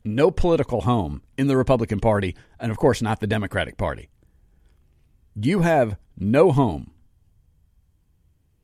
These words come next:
Not even with Donald Trump, really.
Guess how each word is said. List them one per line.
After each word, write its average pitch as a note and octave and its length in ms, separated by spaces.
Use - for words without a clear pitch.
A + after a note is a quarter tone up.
Not B2+ 240
even G3+ 240
with C#3+ 180
Donald C#3+ 320
Trump, G3 360
really. E2 460